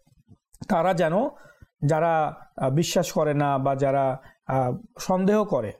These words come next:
তারা যেন কোরআনের মতো একটি সূরা বা একটি আয়াত তৈরি করে দেখায়।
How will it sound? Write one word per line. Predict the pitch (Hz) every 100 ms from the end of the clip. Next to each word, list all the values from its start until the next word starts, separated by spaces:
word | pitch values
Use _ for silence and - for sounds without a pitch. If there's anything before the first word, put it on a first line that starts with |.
| _ _ _ _
তারা | 185 196 220
যেন | 233
কোরআনের | 226 220 214 233 277 269
মতো | 233 214 220
একটি | 185 208
সূরা | - 175 170 262 285 175
বা | 151 170
একটি | 165 214
আয়াত | 165 185 202 196
তৈরি | 190
করে | 208 202
দেখায়। | 180 170 180